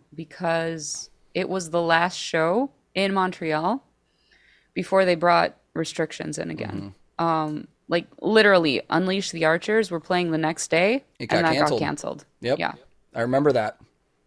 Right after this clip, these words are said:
Speaker 2: Oh,
Speaker 1: I
Speaker 2: that's
Speaker 1: was, and what's funny is, so before I left Chicago to drive up there, I was like, "Hey, guys, are we sure this show is happening?" And they're like, "Yeah,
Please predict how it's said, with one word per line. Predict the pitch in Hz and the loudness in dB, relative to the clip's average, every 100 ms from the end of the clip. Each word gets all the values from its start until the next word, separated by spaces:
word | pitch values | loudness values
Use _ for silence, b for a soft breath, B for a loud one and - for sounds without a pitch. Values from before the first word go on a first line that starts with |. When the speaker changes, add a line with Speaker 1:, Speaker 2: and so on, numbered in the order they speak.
| - | -16
Speaker 2:
Oh, | - 123 104 | -8 -6 -2
Speaker 1:
I | 165 180 | 0 2
Speaker 2:
that's | 185 | 2
Speaker 1:
was, | 202 196 175 - - - - _ _ _ | -2 -2 -6 -10 -10 -12 -14 _ _ _
and | 196 202 | 2 6
what's | 240 240 - | 6 6 4
funny | 226 214 269 311 | 0 2 4 4
is, | 233 202 180 - | 2 0 -2 -6
so | - 180 | -2 -2
before | 190 - 190 | -2 0 4
I | 208 | 4
left | 196 196 - | 2 -2 -6
Chicago | 170 - 160 175 202 | -6 2 2 4 2
to | 214 | 0
drive | 151 151 156 | -2 -2 0
up | 185 185 | -2 -2
there, | 220 233 254 b b b | 0 0 -2 b b b
I | 180 | 2
was | 190 190 | 2 2
like, | 175 175 - | 0 -2 -4
"Hey, | 294 | -2
guys, | 254 277 226 196 | 4 6 6 4
are | 196 | 2
we | 277 | 0
sure | - - 240 320 349 | -2 -2 0 2 2
this | 311 302 - - | 2 0 -4 -6
show | - 226 269 | -4 -2 0
is | 185 | 0
happening?" | 202 220 269 285 320 311 302 B B B B | 2 2 4 4 4 4 0 B B B B
And | 226 214 208 202 202 202 - b b - | 4 4 4 2 0 -2 -4 b b 2
they're | 269 | 4
like, | 381 381 - _ | 6 4 -2 _
"Yeah, | 190 277 415 190 156 | 0 6 8 8 4